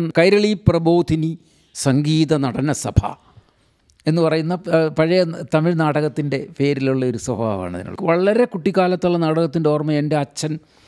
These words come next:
ഒരു മെയിൻ കഥാപാത്രമായിട്ട് അഭിനയിക്കുന്ന ഒരു നാടകത്തിൻ്റെ രംഗം എനിക്കിപ്പോഴും ഓർമ്മയുണ്ട്. കാരണം അത് ഒരു തൊഴിലാളി സമരം നടക്കുന്നു. ആ തൊഴിലാളി സമരത്തിൽ വെടിയേറ്റ അമ്മയെ രണ്ട് കയ്യിലും ഇങ്ങനെ പൊക്കി പിടിച്ചുകൊണ്ട് ഒരു വലിയ സ്പീച്ച് നടത്തുകയാണ് എൻ്റെ അച്ഛൻ.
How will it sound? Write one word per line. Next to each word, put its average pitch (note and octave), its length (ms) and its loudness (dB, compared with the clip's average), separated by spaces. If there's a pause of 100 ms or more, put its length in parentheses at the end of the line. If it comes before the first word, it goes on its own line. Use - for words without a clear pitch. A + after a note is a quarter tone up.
(240)
ഒരു C#3+ 160 0
മെയിൻ D3 340 2
കഥാപാത്രമായിട്ട് C3+ 800 -2
അഭിനയിക്കുന്ന C3+ 580 0
ഒരു B2+ 120 -2
നാടകത്തിൻ്റെ A#2 640 -2
രംഗം A#2+ 280 -2
എനിക്കിപ്പോഴും A2 440 -4
ഓർമ്മയുണ്ട്. G2 460 -8 (520)
കാരണം C3+ 300 0 (360)
അത് C3+ 140 2
ഒരു D3 200 2 (140)
തൊഴിലാളി D3+ 480 4
സമരം B2+ 420 -4 (420)
നടക്കുന്നു. G#2 400 -6
ആ A#2+ 80 0
തൊഴിലാളി D#3+ 480 2
സമരത്തിൽ D3+ 520 -2 (320)
വെടിയേറ്റ D3+ 640 2 (580)
അമ്മയെ D#3 440 4
രണ്ട് D3+ 300 2
കയ്യിലും C3 340 0
ഇങ്ങനെ B2+ 180 0
പൊക്കി B2+ 320 -4
പിടിച്ചുകൊണ്ട് B2 540 -4 (400)
ഒരു B2 120 0
വലിയ B2+ 300 0
സ്പീച്ച് D#3+ 540 -2
നടത്തുകയാണ് G2 440 -6
എൻ്റെ G#2 160 -4
അച്ഛൻ. - 260 -8